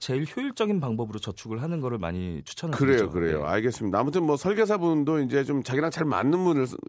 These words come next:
Speaker 2: 그
Speaker 1: 맞습니다.
Speaker 2: 선택을 하는
Speaker 1: 네.
Speaker 2: 게 중요할 것 같습니다. 앞으로 저 더 열심히 하시고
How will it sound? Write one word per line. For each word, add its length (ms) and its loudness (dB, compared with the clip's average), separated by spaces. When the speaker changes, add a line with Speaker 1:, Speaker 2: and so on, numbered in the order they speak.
Speaker 2:
그 60 -2
Speaker 1:
맞습니다. 80 0
Speaker 2:
선택을 280 0
하는 180 2
Speaker 1:
네. 60 0
Speaker 2:
게 180 2
중요할 260 -2
것 100 -6
같습니다. 440 -2
앞으로 360 4
저 320 4
더 120 4
열심히 300 2
하시고 500 2